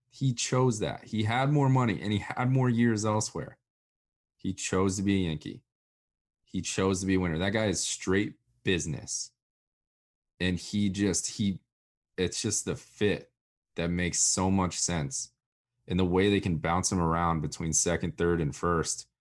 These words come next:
And he gets to be used every day in multiple ways. It keeps him fresh.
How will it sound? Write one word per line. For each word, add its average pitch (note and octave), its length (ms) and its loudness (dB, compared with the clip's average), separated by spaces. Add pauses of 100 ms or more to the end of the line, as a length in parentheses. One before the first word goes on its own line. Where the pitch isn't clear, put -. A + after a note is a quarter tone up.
(420)
And D#2+ 300 0
he F#2 160 -2
gets F2 360 0
to G2 100 -2
be F2 120 2
used E2+ 480 2
every F2 280 0
day E2 260 2
in D#2+ 100 2
multiple D#2+ 360 0
ways. D#2+ 260 0
It - 60 -12
keeps - 240 -4
him D2+ 140 -2
fresh. - 560 -4